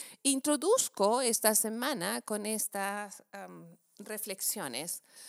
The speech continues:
Mire, corría el año, am, de mil novecientos cuarenta y uno. Europa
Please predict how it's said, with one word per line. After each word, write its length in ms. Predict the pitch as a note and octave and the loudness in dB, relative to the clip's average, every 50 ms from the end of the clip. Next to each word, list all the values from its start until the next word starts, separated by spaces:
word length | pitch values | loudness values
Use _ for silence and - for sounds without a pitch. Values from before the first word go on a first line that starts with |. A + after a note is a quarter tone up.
| - - - - - - - - | -18 -20 -20 -20 -20 -20 -12 0
Mire, 300 | - D#4 D#4+ D4+ C#4 C#4 | 2 4 6 6 6 8
corría 260 | - D#4 E4 F#4 G#4+ B4 C5+ B4 A4 | 8 8 8 8 8 8 10 8 8
el 80 | F4 E4 | 6 6
año, 440 | F#4 G4+ F4 A3+ F#3 G#3+ C4 - - - | 4 4 2 2 0 0 -2 -4 -6 -2
am, 520 | - G3 G3 F#3+ F#3 F#3 F3+ F3+ F3+ F#3 F#3 | 0 2 2 2 0 -2 -4 -6 -6 -6 -2
de 100 | G3+ G#3+ | -2 -2
mil 240 | G#3 C4+ D4+ D#4+ F4 | 0 0 -2 -2 -2
novecientos 540 | D#4+ A#3+ F#3+ G3 - C4 C4 B3+ C4+ C4 | -2 0 2 4 6 6 6 4 4 0
cuarenta 440 | - - F#3 E3+ F3+ G3 G3+ - F#3+ E3 | 4 6 6 6 6 4 2 2 2 2
y 180 | C#3 C3+ C3 | 2 0 -2
uno. 180 | A#2+ G2+ - - - - _ _ _ _ _ _ _ _ _ _ _ _ _ _ - - - | -2 -4 -8 -14 -20 -20 _ _ _ _ _ _ _ _ _ _ _ _ _ _ 2 2 4
Europa 640 | - E3+ E3 D#3 E3+ F3+ A#3 A4 B4 - - A#3+ C4 | 6 4 4 6 6 8 8 8 8 8 8 4 4